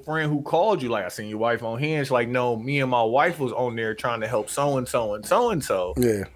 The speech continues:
Speaker 1: Or do you just let it cook? Because as long as you and your wife know the truth, but who gives a fuck about the public scrutiny?
Speaker 2: Yeah.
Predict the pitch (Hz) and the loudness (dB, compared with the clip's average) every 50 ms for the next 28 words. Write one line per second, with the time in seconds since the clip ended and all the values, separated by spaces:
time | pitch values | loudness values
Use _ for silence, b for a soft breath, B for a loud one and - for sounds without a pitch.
0 | - - 165 170 165 185 208 220 220 180 208 190 165 190 196 190 175 151 135 - | -2 0 2 2 4 4 4 4 4 4 2 2 4 4 4 4 4 2 0 0
1 | - 240 254 254 254 160 165 156 - 170 151 156 143 156 175 180 180 175 156 135 | 2 2 2 2 0 -4 -6 -2 0 0 0 0 -2 0 0 2 2 2 0 0
2 | 135 165 170 170 165 156 147 135 147 160 175 170 170 175 143 135 117 - - - | 0 0 0 0 0 2 2 2 2 2 2 0 0 -2 -2 -2 -2 -2 -4 -4
3 | 240 330 311 277 262 - - _ _ _ _ - 156 175 220 220 196 220 214 190 | -2 0 0 0 -2 -6 -10 _ _ _ _ -2 0 2 2 2 0 -2 0 2
4 | 208 202 208 - 254 254 - 185 180 170 170 170 170 - 185 175 175 160 - - | 2 2 4 2 0 0 2 0 0 0 0 0 0 0 0 2 0 -2 -4 -2
5 | - 320 285 135 113 113 113 110 107 104 98 98 95 98 98 | -2 0 0 2 2 4 4 4 2 2 -2 -4 -4 -6 -8